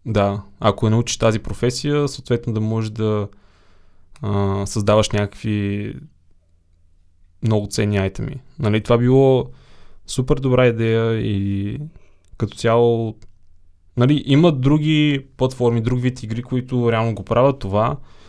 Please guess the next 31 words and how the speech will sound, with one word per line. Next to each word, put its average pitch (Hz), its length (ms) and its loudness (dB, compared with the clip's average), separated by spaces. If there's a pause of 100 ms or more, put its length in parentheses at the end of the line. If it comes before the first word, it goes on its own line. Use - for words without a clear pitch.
(380)
но 117 120 2
си - 140 -2
се 143 140 4
си 147 160 0
мисля, 151 220 2
че - 320 0 (280)
ако 110 340 0
бъде 131 600 4
във-, 107 440 -4 (160)
въведено 110 580 2
в 107 200 2 (140)
такива 117 500 2 (1120)
много 110 240 4
популярни 101 600 0
игри, 101 460 -4 (120)
а, 98 60 -2 (100)
масивни 98 840 -2
като - 260 -12 (380)
World 107 200 0
of - 180 -8
Warcraft, 107 320 -4 (800)
това 113 160 2
би 113 60 4
било 117 360 4
доста 110 340 0
полезно 107 380 -2
за 98 60 -10
цялото 104 300 -2
общество 101 300 -8
като - 180 -12
цяло. 98 360 -6